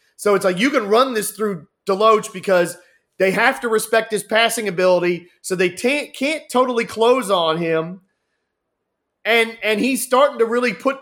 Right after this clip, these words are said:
a varied offensive game together, you know, and him and Johns both, I mean, they were both showing a, a couple different things tonight. Johns had the early jump hook, and Deloach was,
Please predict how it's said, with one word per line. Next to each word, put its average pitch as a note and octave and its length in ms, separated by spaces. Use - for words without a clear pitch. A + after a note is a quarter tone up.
a G#3 140
varied G#3+ 380
offensive A3+ 520
game A#3 220
together, F#3 400
you E3+ 120
know, E3+ 280
and E3+ 160
him G3+ 220
and G3 100
Johns G#3+ 320
both, A3+ 340
I F3+ 60
mean, F3+ 160
they F#3+ 100
were F#3+ 100
both G#3+ 300
showing F#3 440
a, F3+ 80
a F3+ 280
couple G3 280
different F3 320
things F3 200
tonight. D#3+ 260
Johns G3+ 320
had G3+ 140
the G3+ 100
early G#3+ 200
jump G3 320
hook, E3 280
and D#3 100
Deloach F3 380
was, F#3+ 240